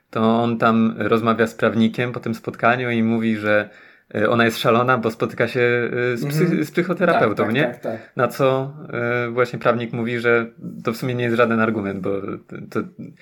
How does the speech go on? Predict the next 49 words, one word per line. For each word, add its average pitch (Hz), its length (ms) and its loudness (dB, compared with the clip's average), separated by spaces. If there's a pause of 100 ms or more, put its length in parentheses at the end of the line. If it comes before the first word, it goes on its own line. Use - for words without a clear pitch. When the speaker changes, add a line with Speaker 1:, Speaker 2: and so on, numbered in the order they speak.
(280)
Speaker 1:
jeśli 113 520 2
nie 123 120 0
ma 117 120 2
stwierdzonej 117 440 0
jakiejś 113 240 -2
takiej 107 220 -2
ostrej 120 440 0
choroby 113 280 0
psychicznej, 151 460 -6
to, - 80 -4
Speaker 2:
Mhm. 156 380 -4 (180)
Speaker 1:
to, 160 60 -10 (160)
to - 100 -6
jest 143 140 -6
normalne, 110 440 -2
że 98 120 -10
się 95 100 -14
chodzi 92 180 -8
do 107 60 -4
Speaker 2:
No. 123 80 -4
Speaker 1:
psychoterapeuty. 95 560 -6
Chociaż 117 260 2
i - 20 -6
tak 151 140 0
to - 80 -2
było 151 140 2
wtedy 151 220 -2
odważne, 151 420 -2
nie? 135 140 -2
Speaker 2:
Mhm. 139 400 -4
Speaker 1:
To, - 640 -20
e, 104 320 -6 (120)
nadal, 107 540 -2 (100)
nadal, 101 440 -4
Speaker 2:
No. 127 200 -10 (240)
Speaker 1:
e, - 20 -8
jest 95 240 -8
postrzegane 98 500 -4
jako 98 200 -10
coś 92 280 -14
negatywnego. 98 540 -10 (120)
Chociaż 113 200 -4
nie 143 60 -4
wiem, 117 100 -2
jak 107 120 -4
to - 80 -18
w - 60 -18
Stanach, 95 520 -6
nie? 120 120 -14